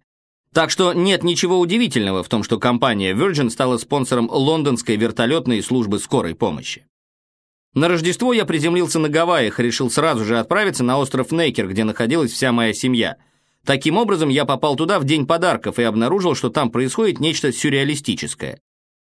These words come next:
В большом доме никого не было. Все мои лучшие друзья и родственники собрались на дальнем конце острова, чтобы устроить детский праздник.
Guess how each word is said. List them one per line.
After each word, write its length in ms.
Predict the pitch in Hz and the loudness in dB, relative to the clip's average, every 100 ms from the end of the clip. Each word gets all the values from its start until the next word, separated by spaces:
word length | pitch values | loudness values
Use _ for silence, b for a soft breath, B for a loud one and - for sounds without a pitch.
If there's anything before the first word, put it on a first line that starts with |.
| - | -6
В 140 | 113 | 0
большом 440 | 131 165 147 151 147 | 2 2 0 0 0
доме 220 | 240 175 | 0 0
никого 360 | 143 151 151 | 0 0 0
не 200 | 160 175 | 0 0
было. 260 | 92 71 - b b b | -2 -6 -12 b b b
Все 220 | - 190 | -2 0
мои 200 | 156 143 | 2 2
лучшие 380 | 151 170 - 120 | 2 0 0 0
друзья 420 | 131 131 135 107 | 0 0 2 2
и 20 | |
родственники 540 | 113 220 - 151 123 117 | 2 0 0 -2 0 -2
собрались 400 | 117 123 180 131 | 0 0 -2 -2
на 120 | 127 | 0
дальнем 420 | 123 143 104 98 | 0 0 0 -2
конце 320 | 120 117 120 | -2 -2 -2
острова, 480 | 110 196 202 147 117 | -2 -2 -2 -2 -2
чтобы 240 | - 113 113 | -2 -2 0
устроить 440 | 117 - 190 127 | -2 0 0 0
детский 300 | 131 - - | -2 -2 -2
праздник. 560 | - 139 87 69 - | 0 0 0 -6 -14